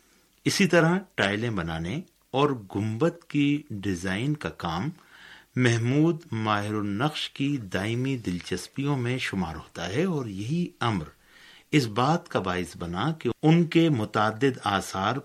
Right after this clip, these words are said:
پورے ایران میں پائے جائیں۔ محمود ماہر النقش ایران میں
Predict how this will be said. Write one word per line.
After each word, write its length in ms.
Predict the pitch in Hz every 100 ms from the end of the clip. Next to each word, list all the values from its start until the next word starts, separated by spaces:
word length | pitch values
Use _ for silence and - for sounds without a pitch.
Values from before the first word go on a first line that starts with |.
| -
پورے 280 | 135 135
ایران 520 | 131 120 113 117 139 127
میں 140 | 87 90 _ _ -
پائے 260 | 110 85 76
جائیں۔ 240 | 92 78 - _ _ _ _ _ _ - _ -
محمود 560 | 135 127 120 147 180 165
ماہر 360 | 139 127 120 120
النقش 560 | 113 98 123 151 - - _
ایران 380 | 117 110 98 92
میں 360 | 85 87 113